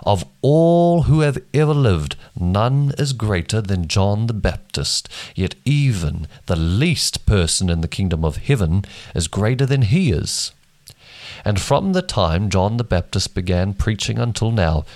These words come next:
the kingdom of heaven has been forcefully advancing, and violent people are attacking it. For, bet-, for before John came, all the prophets and the law of Moses looked forward to this present time.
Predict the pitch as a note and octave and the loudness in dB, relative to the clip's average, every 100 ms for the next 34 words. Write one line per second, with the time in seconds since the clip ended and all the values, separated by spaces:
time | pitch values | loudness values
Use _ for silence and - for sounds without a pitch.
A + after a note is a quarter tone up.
0 | - - - C3 C3+ C3+ C3 - B2 A#2 | -10 -8 -2 0 2 0 -2 0 0 2
1 | A2 G2 E2+ E2+ E2 - - B2+ C#3 C#3 | 2 0 0 -2 -2 -6 -6 2 2 2
2 | - - C3 B2+ A2+ F#2+ G2+ G2 - G2+ | -2 -2 -2 -2 0 2 2 0 -2 -2
3 | G2+ G2 - - - E2+ D2+ D2+ G2+ A#2 | -2 -6 -12 -18 -4 -2 0 2 2 4
4 | A#2 G#2 A#2 A2+ G#2+ G#2 G2+ G2 - - | 0 0 0 0 2 2 2 0 -4 -2
5 | G#2 - E2 - _ _ _ _ _ _ | -2 -2 -4 -6 _ _ _ _ _ _
6 | _ _ _ _ _ _ - - G2 D#2+ | _ _ _ _ _ _ -18 -2 0 0
7 | D#2+ - - _ _ - - G#2+ F2+ E2+ | -2 -4 -12 _ _ -20 0 2 4 0
8 | - E2+ D#2+ G2 B2+ A2+ F2 E2+ F2 F2+ | 2 0 0 2 2 2 -2 -2 0 -2
9 | - - - - E2+ F2 E2+ - G#2 F#2 | -6 -14 -14 -2 0 2 0 2 2 2
10 | F#2+ - F2+ E2 F2 F#2+ G2 F2 E2 F2+ | -2 0 0 2 4 4 2 0 2 2
11 | A#2 G2+ F2 - G3 - - - D#3+ E3 | 2 2 -2 0 0 0 -6 0 2 2
12 | - G2 F2 - - F#2 F2 E2 - E2+ | 0 -2 0 -2 0 0 0 -4 -2 0
13 | D#2 D#2 | 2 0